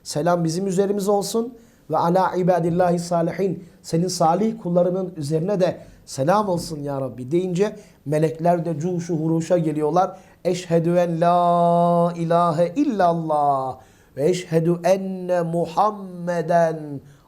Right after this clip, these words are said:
abduhu ve rasuluh" diyerek kardeşlerim şehadet kelimesi getiriyorlar.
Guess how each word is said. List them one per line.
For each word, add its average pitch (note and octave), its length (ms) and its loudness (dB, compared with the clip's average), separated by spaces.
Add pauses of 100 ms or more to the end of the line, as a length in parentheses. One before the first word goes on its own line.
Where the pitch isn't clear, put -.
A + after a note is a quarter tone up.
(120)
abduhu F3+ 1400 2
ve E3+ 160 2
rasuluh" E3 580 2 (240)
diyerek F#3 480 2 (320)
kardeşlerim E3 680 -2 (260)
şehadet E3 680 -2
kelimesi D3+ 480 -4
getiriyorlar. A2+ 640 -10